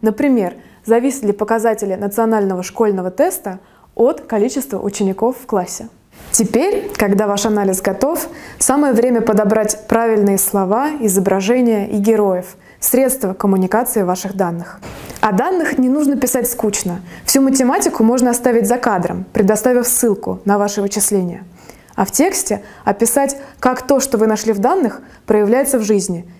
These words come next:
и к каким последствиям может привести. Подумайте, какие эксперты и герои вам нужны, чтобы проиллюстрировать проблему. Может, это мальчик, который учился хуже всех в классе,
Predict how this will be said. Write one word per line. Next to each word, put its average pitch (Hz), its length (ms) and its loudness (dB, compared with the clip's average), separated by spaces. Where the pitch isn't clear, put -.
и 220 80 0
к 214 80 -10
каким 240 280 2
последствиям 202 760 -2
может 240 320 0
привести. 226 560 -2
Подумайте, 240 560 2
какие 220 460 -2
эксперты 320 560 -2
и - 140 -6
герои 240 400 2
вам 202 240 -2
нужны, 220 400 -4
чтобы 233 260 0
проиллюстрировать 226 920 0
проблему. 208 520 -2
Может, 254 320 0
это 233 160 0
мальчик, 269 460 -2
который 247 340 0
учился 302 320 -4
хуже 269 260 0
всех 269 220 -4
в - 20 -20
классе, 202 400 -4